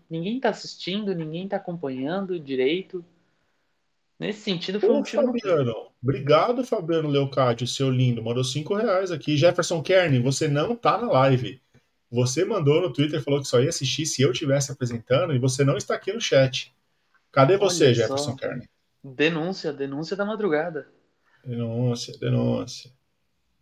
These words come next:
Speaker 1: É,
Speaker 2: Tá aí as
Speaker 1: Jefferson
Speaker 2: fotos do Chris Medland, que tá lá no, no evento, tem que dar o crédito, né?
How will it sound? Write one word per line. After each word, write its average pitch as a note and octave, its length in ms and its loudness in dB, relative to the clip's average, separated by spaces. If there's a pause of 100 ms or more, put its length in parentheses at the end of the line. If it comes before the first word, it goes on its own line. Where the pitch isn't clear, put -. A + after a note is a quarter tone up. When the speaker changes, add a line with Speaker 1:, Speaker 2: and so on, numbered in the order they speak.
(640)
Speaker 1:
É, A2+ 200 -20
Speaker 2:
Tá A#2 100 4
aí A#2+ 120 8 (100)
as A#2 60 2
Speaker 1:
Jefferson B2 200 8
Speaker 2:
fotos A#2+ 180 2
do A#2+ 140 2
Chris B2 220 4
Medland, B2+ 560 6
que B2 120 -6
tá B2 220 4
lá A#2+ 280 8
no, G#2+ 260 2
no G#2+ 180 -2
evento, A2+ 320 -2
tem B2+ 100 -4
que - 80 -8
dar A2+ 120 4
o G#2+ 100 0
crédito, B2+ 460 0
né? B2+ 260 -4